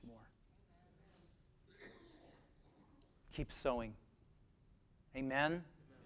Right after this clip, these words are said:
I want to pray for you. I want to pray for you that you will not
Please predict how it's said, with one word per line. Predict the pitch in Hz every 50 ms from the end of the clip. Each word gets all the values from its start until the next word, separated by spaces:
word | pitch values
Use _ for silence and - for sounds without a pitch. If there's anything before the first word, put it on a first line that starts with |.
| - - - - - - - - - -
I | 131
want | 143 147
to | 139
pray | 139 - - 156 147
for | 135 - - 131
you. | 117 110 113 - - - - - - - - - - - - - - - - - - - - - - - - - - - - - - - - - - - - - - - -
I | 139
want | 131 139
to | 127 - -
pray | - 156 156
for | 147 - - 139
you | 127 123 120
that | 107 120 117 -
you | 139 127
will | 113 117 127 123 117
not | 113 113 123 131 131 135 135 135 - -